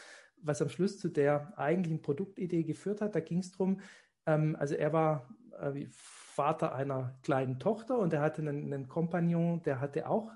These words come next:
ein, ein sehr junges Kind. Und dann haben sie irgendwann gemerkt, „Okay, wir hätten gerne, dass unsere Kinder was Gesundes essen.“ Ähm, das... Ähm,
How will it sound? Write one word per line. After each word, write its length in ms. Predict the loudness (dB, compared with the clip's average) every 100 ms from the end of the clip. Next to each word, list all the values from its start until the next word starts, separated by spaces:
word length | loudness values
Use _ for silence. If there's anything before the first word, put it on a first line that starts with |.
| -12
ein, 500 | -2 0 0 -2 -4
ein 40 | -4
sehr 220 | 0 2
junges 360 | 4 0 -2
Kind. 280 | 0 2 4
Und 80 | 2
dann 160 | 2 2
haben 100 | 2
sie 100 | 0
irgendwann 340 | 0 0 -2
gemerkt, 340 | -4 -4 -4
„Okay, 320 | -6 -2 -2 -2 -16 -20 _
wir 100 | -6
hätten 240 | -4 -4
gerne, 300 | -2 0 0
dass 180 | -2 -6
unsere 300 | -8 -8 -10
Kinder 340 | -6 -4 -2
was 220 | -4 -8 -8
Gesundes 480 | -8 -6 -6 -8
essen.“ 460 | -6 -4 -2 -4 -6 -18 -20 -20 _ -2
Ähm, 300 | 0 0 -2 _ _ _
das... 420 | -4 -4 -6 -12 -2
Ähm, 580 | 0 2 0 -2 -4